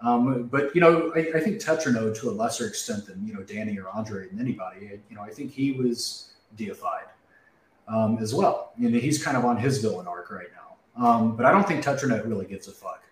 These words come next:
uh, that he is on a villain arc. Um, but, you know, like, you, you've got a guy, though, with a lot of DeFi knowledge, and, you know, protocols value that, and, and he's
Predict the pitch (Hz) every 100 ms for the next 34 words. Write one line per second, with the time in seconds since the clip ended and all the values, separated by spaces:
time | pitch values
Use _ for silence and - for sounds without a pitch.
0 | _ _ 107 101 95 98 101 - 92 85
1 | - - - _ - _ _ - - 98
2 | 98 90 92 82 80 73 - - - -
3 | - - _ _ _ - 107 101 98 98
4 | - _ _ _ _ _ - 139 135 220
5 | 113 - 123 120 117 - - _ _ -
6 | - _ _ _ 123 127 127 170 143 156
7 | 160 165 156 117 147 170 98 101 110 101
8 | 95 117 113 95 101 - 95 87 101 135
9 | 127 98 92 98 - 120 101 - 107 117
10 | 120 110 104 98 107 104 101 107 107 95
11 | 90 _ 104 98 107 110 104 - -